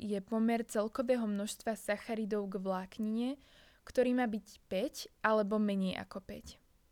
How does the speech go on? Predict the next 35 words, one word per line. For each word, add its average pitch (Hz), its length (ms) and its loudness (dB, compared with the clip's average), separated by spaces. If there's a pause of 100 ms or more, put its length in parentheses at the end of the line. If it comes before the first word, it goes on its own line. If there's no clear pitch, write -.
(400)
Takže 233 240 0
dnes 233 240 4
sme 262 80 4
sa 269 240 2
rozprávali 233 560 2
o 214 160 -4
tom, 233 320 -2 (320)
ako 214 160 -4
si 247 160 -6
vybrať 226 480 -2
správne 208 480 0
pečivo 233 560 -4 (480)
a - 80 0
rozdelili 226 480 2
sme 226 160 2
si 226 160 -6
to 233 80 -4
do 214 160 -2
viacerých 214 480 2
kritérií, 233 720 -4 (420)
preto 226 160 0
ak - 240 -4
to 254 80 4
zhrniem, 226 640 2 (240)
a 214 160 4
vždy 214 240 0
dbajte 233 320 0
na 190 160 0
to, 226 160 -4
aby 214 240 0
bolo 202 240 0
pečivo 202 480 -4
z 196 160 -2
väčšej 208 320 -2
časti 226 260 -6